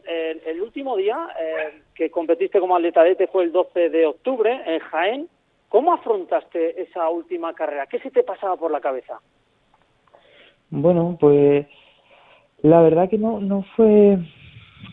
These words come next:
Speaker 2: El, el hecho de antes de competir no fue na-, nada especial, ya incluso, bueno, mi mujer me lo preguntó, ¿no? Bueno, ¿qué tal la carrera? Digo, mira, pues, es verdad que después cuando entré en meta y ya me vi allí con todo, lo típico, ¿no? Que nos paramos, nos agachamos y tal,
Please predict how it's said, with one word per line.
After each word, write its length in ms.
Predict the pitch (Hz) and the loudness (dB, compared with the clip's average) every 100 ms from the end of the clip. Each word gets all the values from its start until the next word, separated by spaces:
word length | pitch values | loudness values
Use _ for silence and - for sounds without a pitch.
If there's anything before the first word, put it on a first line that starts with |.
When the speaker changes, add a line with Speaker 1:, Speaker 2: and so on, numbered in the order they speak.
| - - | -20 -2
Speaker 2:
El, 240 | 151 147 | 0 2
el 360 | 147 143 143 143 | 0 0 -2 -2
hecho 240 | 175 - | -2 2
de 80 | 214 | 2
antes 220 | 202 202 | 2 2
de 60 | 196 | 2
competir 460 | 202 185 180 202 214 | 2 0 0 2 0
no 120 | 214 | -2
fue 220 | - 175 | -2 -2
na-, 240 | 170 170 | 0 -2
nada 240 | 156 160 147 | 0 2 0
especial, 500 | - - - 175 139 | -2 -6 2 2 2
ya 420 | 139 156 156 143 131 127 | 0 -2 -4 -6 -14 -18
incluso, 640 | 131 - 131 123 131 127 _ 120 | -18 -8 -6 -6 -10 -14 _ -14
bueno, 180 | 139 | -14
mi 100 | 127 | -12
mujer 320 | 120 117 123 135 | -12 -10 -10 -8
me 100 | 139 | -6
lo 80 | |
preguntó, 540 | 131 127 131 - 139 143 | -4 -2 -4 -2 0 0
¿no? 140 | 147 | -4
Bueno, 220 | 147 160 | -14 -16
¿qué 120 | - 160 | -4 0
tal 280 | 185 127 | 2 2
la 520 | 147 165 170 180 180 180 | 0 -2 -4 -4 -6 -6
carrera? 260 | 180 151 | -6 -8
Digo, 200 | 123 113 110 | -8 -16 -10
mira, 160 | 175 | -8
pues, 240 | - 113 113 _ - - _ _ | -6 -8 -10 _ -20 -20 _ _
es 100 | 123 | 0
verdad 300 | 139 160 151 | 4 6 4
que 80 | 156 | 2
después 400 | 147 - 139 156 | -4 -2 0 0
cuando 240 | 156 135 | -2 -4
entré 240 | 123 113 143 | -6 -4 -4
en 120 | 147 | -4
meta 360 | 143 156 147 143 | -8 -4 -4 -2
y 100 | 131 | -4
ya 120 | 135 | -6
me 140 | 139 135 | -6 -4
vi 120 | 131 | -4
allí 220 | 131 131 | -4 -8
con 180 | - 120 | -10 -8
todo, 400 | 120 139 139 123 | -2 0 0 -2
lo 140 | 117 | -8
típico, 440 | - 123 123 113 110 | -10 -10 -10 -12 -8
¿no? 200 | 117 123 | -8 -8
Que 100 | 117 | -12
nos 100 | 113 | -12
paramos, 380 | 113 113 117 117 | -8 -6 -6 -8
nos 120 | 113 | -10
agachamos 420 | 113 110 113 113 | -10 -6 -6 -6
y 20 | |
tal, 180 | 113 120 | -12 -14